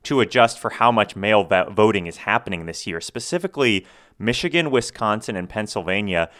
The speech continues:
election officials in those states at this point cannot even start this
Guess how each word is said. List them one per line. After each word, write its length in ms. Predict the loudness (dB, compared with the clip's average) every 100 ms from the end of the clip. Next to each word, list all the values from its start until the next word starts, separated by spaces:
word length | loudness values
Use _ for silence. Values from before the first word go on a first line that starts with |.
| -8
election 380 | 2 2 2 -4
officials 380 | -4 -2 -2 -2
in 100 | -2
those 220 | -2 -2
states 280 | -2 -2 -2
at 80 | -6
this 140 | -8
point 320 | -4 -4 -4 -8 _ _
cannot 360 | -6 -2 -2
even 260 | -2 -6 -6
start 400 | -6 0 0 2
this 280 | -4 -4